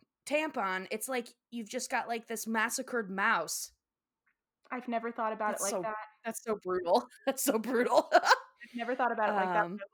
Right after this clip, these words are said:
Speaker 2: I will now.
Speaker 1: they also say, "I once described my knickers as looking like a butcher's slab while I was on my <laughs> period." I'm not embarrassed by it.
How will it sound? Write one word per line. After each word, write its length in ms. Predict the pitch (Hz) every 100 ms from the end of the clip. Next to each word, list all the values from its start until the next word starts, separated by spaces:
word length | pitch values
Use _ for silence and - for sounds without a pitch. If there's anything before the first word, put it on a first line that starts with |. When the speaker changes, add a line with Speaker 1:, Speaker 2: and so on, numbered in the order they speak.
| - 202
Speaker 2:
I 60 | 196
will 40 |
now. 40 | 202 -
Speaker 1:
they 100 | 226
also 240 | 233 247
say, 180 | 247 233
"I 100 | 202
once 280 | 214 254 -
described 520 | 285 - 277 269 262 -
my 160 | 220 233
knickers 400 | 240 262 269 240
as 160 | 233
looking 400 | 226 226 - 330
like 160 | 294 285
a 80 | 269
butcher's 500 | 190 240 - 285 262
slab 420 | - 220 196 196
while 200 | 214 214
I 120 | 214
was 180 | 233 240
on 200 | 233 240
my 120 | 254 254
<laughs> 0 |
period." 840 | - - - - - - - 415 - - -
I'm 140 | 220 226
not 180 | 262 262
embarrassed 480 | 247 220 208 -
by 140 | 202 170
it. 180 | 170